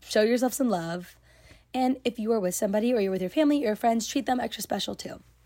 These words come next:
All right. Now, let's talk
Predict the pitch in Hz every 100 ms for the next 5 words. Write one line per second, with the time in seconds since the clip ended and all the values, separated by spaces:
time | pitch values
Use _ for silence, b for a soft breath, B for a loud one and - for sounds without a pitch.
0 | _ _ _ _ _ - _ 196 - -
1 | - B B B - 277 294 285 285 -
2 | _ _ _ _ - 294 381 - 240 247